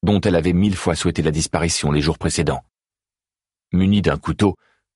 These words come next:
celui-là même avec lequel elle avait tenté de le tuer, il s'était posté devant la baie vitrée. Il ne s'était pas recouché. Prostrée près du poêle,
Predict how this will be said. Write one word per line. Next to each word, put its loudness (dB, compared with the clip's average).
celui-là 2
même 2
avec -2
lequel 0
elle 2
avait -2
tenté -2
de 0
le -4
tuer, -2
il 0
s'était -2
posté 0
devant 2
la 0
baie -2
vitrée. -6
Il 2
ne 2
s'était 0
pas -2
recouché. -2
Prostrée 0
près -4
du -4
poêle, 0